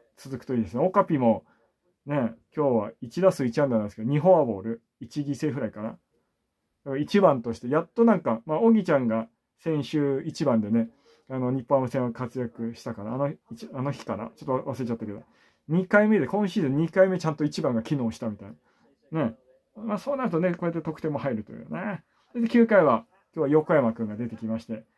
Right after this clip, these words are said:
えー、森選手、セカンドゴロ。杉本選手をショートライナー。ちょっとこれ、ね、あの、太もも、膝の上かな、当たったんで、ちょっと大丈夫かなって不安ですけどね。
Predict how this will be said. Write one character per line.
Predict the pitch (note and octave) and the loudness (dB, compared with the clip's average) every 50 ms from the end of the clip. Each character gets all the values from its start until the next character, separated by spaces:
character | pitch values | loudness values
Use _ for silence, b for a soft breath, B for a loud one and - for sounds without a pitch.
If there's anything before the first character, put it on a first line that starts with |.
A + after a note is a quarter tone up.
| _ _ _ _ _ _ _ _ _ - | _ _ _ _ _ _ _ _ _ -8
え | C#3 C#3+ D3 C#3+ C#3 C3+ C3+ C3+ C3+ C3+ C3+ B2+ - | -4 -2 0 0 0 0 0 0 -2 -4 -6 -8 -14
ー、 | _ _ _ _ _ _ _ _ - D3 | _ _ _ _ _ _ _ _ -4 2
森 | D3+ D#3 D#3+ | 4 4 4
選 | D#3+ - D#3 C#3 | 4 2 0 0
手、 | A2 A#2 A2+ | 0 -4 -6
セ | - C#3 B2 | -6 -6 -6
カ | - C3 B2 | -4 -4 -4
ン | B2 B2 | -2 -2
ド | A#2 A#2+ | -2 -2
ゴ | A2+ A#2 G#2+ | -2 -2 -4
ロ。 | G#2 - _ - - - _ _ | -4 -8 _ -20 -20 -20 _ _
杉 | - D3 D#3 C#3+ | -4 0 0 2
本 | C3 A#2 B2+ A#2 | 2 0 0 -2
選 | B2 C3 B2+ B2+ | -2 -2 -4 -2
手 | A#2+ E3 | -2 0
を | E3 E3 - - _ | 0 0 -2 -6 _
シ | - - | -6 -4
ョ | C#3 | -2
ー | |
ト | A#2 D3 | 0 2
ラ | C#3+ C3 | 2 2
イ | |
ナ | C#3 | 2
ー。 | D3 | 0
ち | - | -2
ょ | |
っ | A3 | 0
と | G#3+ | 2
こ | F#3+ G#3 | 4 6
れ、 | F#3+ F3 - - _ _ _ _ _ - - - | 6 4 2 -2 _ _ _ _ _ -18 -10 -6
ね、 | F3+ E3+ E3 - - - | -6 -6 -6 -8 -10 -8
あ | - D3+ | -8 -6
の、 | D3 C#3+ C#3 - - _ _ _ _ - | -6 -6 -8 -10 -12 _ _ _ _ -20
太 | - - - F#3 F3+ | -16 -6 -2 0 2
も | F#3 F#3 | 4 4
も、 | F#3 F3 | 2 0
膝 | F3+ - F3 E3+ F3+ | -2 0 2 2 4
の | F#3 F#3+ F#3 F3+ F3 | 4 4 2 2 0
上 | F3+ F3+ E3+ | 0 -2 -2
か | E3+ D#3 C3 | -4 -6 -8
な、 | B2 - | -8 -8
当 | - A#2+ | -8 -8
た | - C#3+ | -8 -8
っ | - | -6
た | - C3+ | -6 -6
ん | B2+ | -6
で、 | B2 B2 | -8 -12
ち | - - - | -14 -12 -10
ょ | A#2+ | -10
っ | |
と | A#2 - _ _ _ _ _ _ | -10 -10 _ _ _ _ _ _
大 | - D3+ | -4 -4
丈 | D3 C#3+ B2+ | -4 -2 -2
夫 | |
か | A#2+ A#2+ | 0 0
な | A#2 | 0
っ | A2+ A#2 | 0 0
て | A#2 | -2
不 | G2+ B2+ C3+ | -2 0 0
安 | B2 B2 | 0 0
で | A#2+ A2+ | -2 -4
す | - | -8
け | A#2 | -12
ど | A2+ | -14
ね。 | - A#2+ B2 - | -12 -14 -14 -14